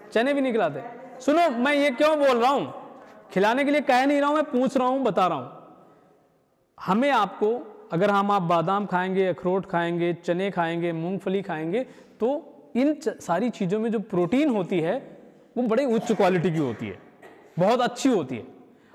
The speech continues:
अगर आप वही चीज़, अ, पशुओं को ग्वार, ग्वार खिलाओगे, इन सब में जो प्रोटीन होती है वो लो क्वालिटी की होती है। लेकिन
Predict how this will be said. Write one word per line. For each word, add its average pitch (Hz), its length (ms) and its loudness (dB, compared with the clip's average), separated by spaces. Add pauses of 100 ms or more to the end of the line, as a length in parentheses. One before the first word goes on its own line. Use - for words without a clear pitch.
(140)
अगर 220 220 4
आप 233 160 4
वही 208 260 4
चीज़, 220 260 0
अ, 202 160 2
पशुओं 202 420 0
को 214 240 4
ग्वार, 175 380 2
ग्वार 175 380 2
खिलाओगे, 165 520 0 (640)
इन 240 120 0
सब 226 180 -2
में 214 160 -4
जो 214 80 -2
प्रोटीन 196 380 -4
होती 175 300 -6
है 202 80 -2 (320)
वो 247 80 0
लो 175 280 -2
क्वालिटी 139 400 -4
की 127 120 -14
होती 107 220 -14
है। - 60 -20 (360)
लेकिन 277 560 2